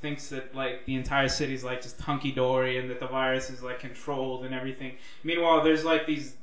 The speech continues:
these robots running amok and, like, not all of them have bad intentions, but, like, a lot of them are plotting to, like, escape or do other shit within the city. And, like,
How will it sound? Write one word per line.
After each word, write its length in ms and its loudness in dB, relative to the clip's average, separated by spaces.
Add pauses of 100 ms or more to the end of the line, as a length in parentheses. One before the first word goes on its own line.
these 200 -8
robots 540 4
running 340 4
amok 460 4
and, 180 -6
like, 360 -4 (140)
not 180 10
all 220 8
of 140 2
them 80 -2
have 200 4
bad 300 4
intentions, 880 -2
but, 600 -2
like, 360 -2
a 80 -2
lot 240 8
of 80 4
them 160 2
are 320 4
plotting 440 4
to, 140 -2
like, 380 0
escape 680 4
or 80 0
do 240 0
other 240 0
shit 340 -2
within 300 -2
the 80 -4
city. 460 0 (260)
And, 160 2
like, 380 4